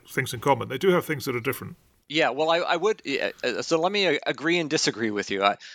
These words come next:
Speaker 2: I, I think what might be interesting, and, and this is not my area of specialization, would be to look at the, the,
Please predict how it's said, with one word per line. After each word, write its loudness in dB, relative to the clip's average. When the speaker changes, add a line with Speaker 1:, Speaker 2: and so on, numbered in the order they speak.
Speaker 2:
I, 2
I 4
think -2
what 0
might 0
be -2
interesting, -4
and, -4
and -4
this -4
is -6
not 0
my -2
area 0
of -2
specialization, -4
would -2
be 0
to -2
look 0
at 0
the, -2
the, 0